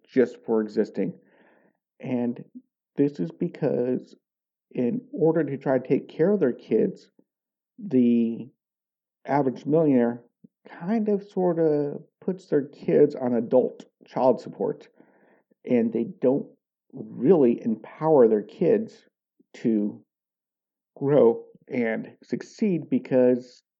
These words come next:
their kids never have to fight for anything. They don't have to learn through adversity. They never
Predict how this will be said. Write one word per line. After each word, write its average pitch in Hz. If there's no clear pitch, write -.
their 135
kids 147
never 120
have 127
to 135
fight 123
for 135
anything. 131
They 110
don't 120
have 123
to 117
learn 127
through 123
adversity. 139
They 110
never 120